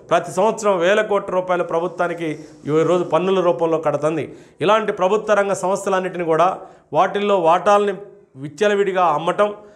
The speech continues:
అలాగనే ప్రభుత్వ రంగం యొక్క ఆస్తుల్ని కూడా అమ్మేయటం, దాంతోపాటు మొత్తం ప్రభుత్వ రంగాన్నే హోల్‌సేల్‌గా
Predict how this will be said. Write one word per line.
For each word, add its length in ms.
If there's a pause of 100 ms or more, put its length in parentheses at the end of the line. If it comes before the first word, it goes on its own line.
(140)
అలాగనే 380
ప్రభుత్వ 440
రంగం 300
యొక్క 200
ఆస్తుల్ని 560
కూడా 200
అమ్మేయటం, 600 (380)
దాంతోపాటు 640
మొత్తం 420
ప్రభుత్వ 400
రంగాన్నే 400
హోల్‌సేల్‌గా 880